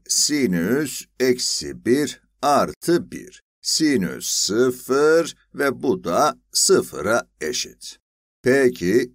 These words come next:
x eksi bire yaklaşırken G X'in çift taraflı limiti? Eksi bire sağdan ve soldan yaklaşırken limit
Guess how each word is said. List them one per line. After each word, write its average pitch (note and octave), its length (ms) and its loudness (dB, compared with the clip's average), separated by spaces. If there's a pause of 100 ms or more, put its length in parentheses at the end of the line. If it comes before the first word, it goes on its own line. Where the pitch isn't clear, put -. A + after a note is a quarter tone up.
x C#3 300 -4 (100)
eksi B2+ 460 4
bire E3+ 160 4
yaklaşırken A2 1000 0
G G2+ 280 0
X'in D3+ 680 -4
çift D#3 440 -2
taraflı G2 680 0
limiti? G#2+ 520 -2 (460)
Eksi F3+ 360 0
bire D3 200 2
sağdan F2+ 760 0
ve D3 100 0
soldan G#2+ 420 -2
yaklaşırken G2 1080 -2
limit F2 360 -2